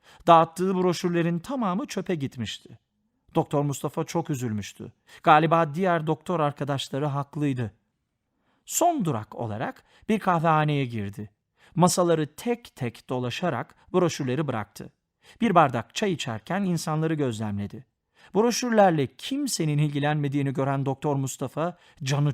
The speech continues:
çok sıkılmış bir halde kahvehaneden ayrıldı.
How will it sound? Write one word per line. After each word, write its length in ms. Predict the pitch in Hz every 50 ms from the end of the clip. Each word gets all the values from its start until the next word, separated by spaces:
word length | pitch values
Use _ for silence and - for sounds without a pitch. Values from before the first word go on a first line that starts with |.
| - -
çok 300 | - - 185 - - -
sıkılmış 560 | - 147 - - 135 127 131 123 - - -
bir 100 | 131 120
halde 520 | 110 104 110 110 107 107 120 147 185 202 196 - _ _
kahvehaneden 680 | - - 151 120 113 127 120 113 113 117 113 120 139 143
ayrıldı. 480 | 123 110 107 107 107 104 98 107 98